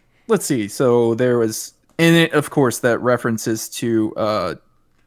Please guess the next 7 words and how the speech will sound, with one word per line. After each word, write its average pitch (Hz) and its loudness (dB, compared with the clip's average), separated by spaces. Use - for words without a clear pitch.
Chris 165 2
mentions 151 2
mozzarella 135 2
in 135 2
the 131 -2
episode. 107 -6
Um, 104 -2